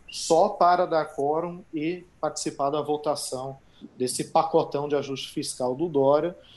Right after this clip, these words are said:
que sacrificou seis empresas públicas,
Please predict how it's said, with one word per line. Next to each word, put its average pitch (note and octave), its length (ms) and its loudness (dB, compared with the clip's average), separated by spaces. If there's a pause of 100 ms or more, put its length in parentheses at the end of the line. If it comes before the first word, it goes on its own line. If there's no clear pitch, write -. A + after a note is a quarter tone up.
(200)
que F#3 100 -2
sacrificou F#3+ 920 2
seis F3 460 2
empresas D#3 540 -2
públicas, F3+ 920 0